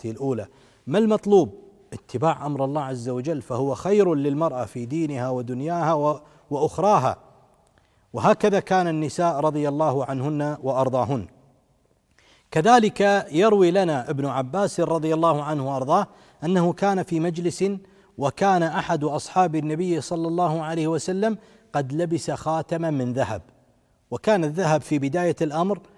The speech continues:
يعني حلال اللبس، ثم حرم، حرمه النبي صلى الله عليه وسلم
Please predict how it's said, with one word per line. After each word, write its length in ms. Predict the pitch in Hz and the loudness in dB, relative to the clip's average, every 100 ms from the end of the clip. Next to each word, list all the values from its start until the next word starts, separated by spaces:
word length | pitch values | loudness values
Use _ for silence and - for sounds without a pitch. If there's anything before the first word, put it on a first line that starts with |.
| _ _ - | _ _ -6
يعني 260 | 151 165 | -4 -4
حلال 360 | - 185 247 202 | -2 6 6 8
اللبس، 540 | 190 202 147 - - - _ _ _ _ | 6 4 4 -4 -14 -20 _ _ _ _
ثم 260 | - 233 220 | 2 4 4
حرم، 560 | - 208 170 131 101 92 - | 4 4 4 0 -4 -10 -14
حرمه 520 | - 135 185 180 135 | -6 -2 2 2 0
النبي 380 | 139 139 160 151 | 0 -2 -2 -2
صلى 140 | - | -2
الله 100 | 147 | -6
عليه 100 | 147 | -6
وسلم 380 | - 180 202 226 | -4 -2 0 0